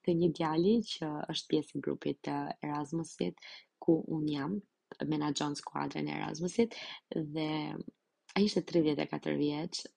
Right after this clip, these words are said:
s-, e para nuk dukej nga fiziku, dhe e dyta kishte studiuar, um, ju-, e, juridikun, dhe kishte mbaruar të gjithë procesin e studimit,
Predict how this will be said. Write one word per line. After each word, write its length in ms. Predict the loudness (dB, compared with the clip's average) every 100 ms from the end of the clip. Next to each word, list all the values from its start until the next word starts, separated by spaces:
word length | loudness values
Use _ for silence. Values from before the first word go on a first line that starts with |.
| _ _ _ -8
s-, 380 | -8 -8 -12 -18
e 160 | -8 0
para 220 | 2 4
nuk 180 | 2 2
dukej 300 | 0 0 -2
nga 240 | -2 -2 -4
fiziku, 540 | 0 2 2 2 4 2 -2 -16 -14
dhe 240 | 0 4 4
e 60 |
dyta 340 | 4 4 4 2
kishte 320 | 0 0 0
studiuar, 720 | 0 -4 2 2 4 0 -2 -4
um, 360 | -4 -4 -4 -6 -8 -16 _ _ _ -18 -18 _ _ _ _ _ _ _
ju-, 300 | 2 4 4
e, 200 | 2 2
juridikun, 680 | 4 4 4 2 2 2 0 -2 -12 -20 _ -20 _ _
dhe 380 | -4 -2 -2 -2 -2 -6 -8 _ _ _ _
kishte 220 | -2 2
mbaruar 360 | 2 4 2 2
të 120 | 0
gjithë 720 | 2 0 -2 -14 -20 -20 -14 -4
procesin 560 | -4 0 0 0 -2
e 60 | -2
studimit, 680 | -2 0 0 2 2 0